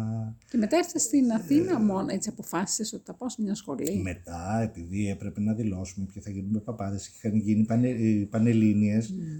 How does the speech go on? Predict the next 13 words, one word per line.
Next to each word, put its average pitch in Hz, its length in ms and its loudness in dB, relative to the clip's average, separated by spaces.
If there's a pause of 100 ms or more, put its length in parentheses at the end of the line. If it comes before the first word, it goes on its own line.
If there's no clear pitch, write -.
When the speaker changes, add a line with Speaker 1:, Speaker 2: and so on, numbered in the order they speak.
Speaker 2:
και - 120 -2
έπρεπε - 260 -4
να 107 120 4
δηλώσουμε, 104 640 0 (280)
ε, 92 320 -6
εάν 107 220 2
θα 110 200 -6
δίναμε 107 380 0
πανελλήνιες, 92 1000 -4 (720)
θα 110 320 0
μπορούσαμε 139 440 -2
να 120 120 -2
πάμε 143 500 -2